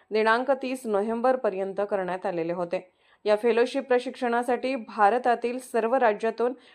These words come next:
व आफ्रिका खंडातील सुदान, चाड व नेपाळ इत्यादी ठिकाणाहून पन्नास अस्थिरोग तज्ज्ञांनी उत्स्फूर्तपणे हजेरी लावली होती. इलिझारोह हे अस्थिरोगावरील अतिशय प्रगत रशियन तंत्रज्ञान असून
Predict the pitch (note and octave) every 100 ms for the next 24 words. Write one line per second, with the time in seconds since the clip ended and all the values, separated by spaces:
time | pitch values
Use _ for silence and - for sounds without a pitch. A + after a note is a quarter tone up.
0 | _ A#3 - A3+ A3+ C#4+ D4 C#4+ C#4 G#3+
1 | G#3 A3 A#3 B3 - A3 G#3 A3+ A#3 A#3+
2 | A3+ G#3 G#3+ A#3 A3+ F#3+ F#3+ A#3+ A#3+ F3+
3 | G3+ G#3 G#3+ F#3 F#3+ F#3+ G3+ A3+ F3 -
4 | _ _ _ A#3 A#3 A#3 C4+ C#4 B3 B3
5 | A#3+ A3+ A3+ F#3+ F#3+ G#3 A#3 G#3+ G#3 G#3
6 | G#3 B3 A#3+ A#3+ A#3+ F#3+ F#3+ G3+ A3 F#3+
7 | F3 F3+ E3+ F#3 _ _ _ _ - A3
8 | A3+ A3 B3+ C4 C4 C#4 D4 D4 _ _
9 | _ - B3+ B3+ C#4 - - A3+ - D4
10 | C4+ B3 B3 A#3+ B3+ C4+ - G#3 A3 G#3+
11 | A#3+ B3 G#3 G#3 A3 F3 - F#3+ G#3 B3+
12 | C4 B3 G#3 G3+ G#3 G3+ G#3 G3 G3 B3+